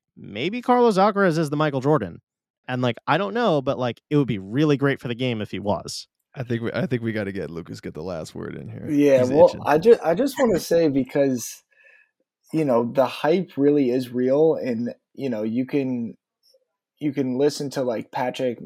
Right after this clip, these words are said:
Speaker 3: Mouratoglou or, like, Rick Macci talk about, um, you know,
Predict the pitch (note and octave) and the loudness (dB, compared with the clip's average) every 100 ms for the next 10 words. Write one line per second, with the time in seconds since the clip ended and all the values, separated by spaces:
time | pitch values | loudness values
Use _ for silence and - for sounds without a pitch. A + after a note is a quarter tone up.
0 | - B2 A#2+ A#2+ C3 B2+ C3+ C3 C3+ B2+ | -12 -6 -2 0 0 0 0 0 0 0
1 | A#2 G#2 - A#2+ B2+ B2+ B2 B2 A#2+ C3+ | -2 -4 -10 -8 -8 -6 -4 -4 -4 -4
2 | B2+ C3+ A#2+ A#2 B2 A#2+ B2 G2+ _ - | -4 -4 -8 -8 -6 -4 -4 -6 _ -10
3 | A#2+ A2 G#2 G2+ G2 _ _ _ _ _ | -6 -6 -6 -10 -12 _ _ _ _ _
4 | _ - C3 G#2+ G2+ F#2+ | _ -6 -4 -4 -6 -8